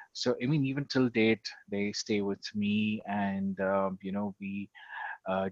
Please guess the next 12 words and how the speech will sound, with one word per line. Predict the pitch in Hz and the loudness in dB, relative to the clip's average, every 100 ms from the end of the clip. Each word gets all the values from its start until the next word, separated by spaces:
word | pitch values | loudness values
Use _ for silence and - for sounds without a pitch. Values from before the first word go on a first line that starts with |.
| - | 4
don't | 135 147 | 4 6
have | 123 107 - | 4 2 0
conversations | 101 101 - 92 - - 185 | -8 -8 -4 -4 -4 -6 -6
around | - 190 | -6 -4
my | 190 92 | -2 -2
sexual | 90 190 - 202 | -4 -6 -8 -8
orientation. | - 190 180 90 92 85 - 120 139 | -6 -4 -4 -6 -10 -8 -6 -4 -4
We | 120 101 98 | -4 -4 -6
talk | - 95 | -2 -2
about | - - | -2 -2
everything | 98 90 104 107 107 127 131 120 92 | -2 2 2 0 0 -2 0 -2 -2
else | 85 123 - - | -2 -2 -2 -4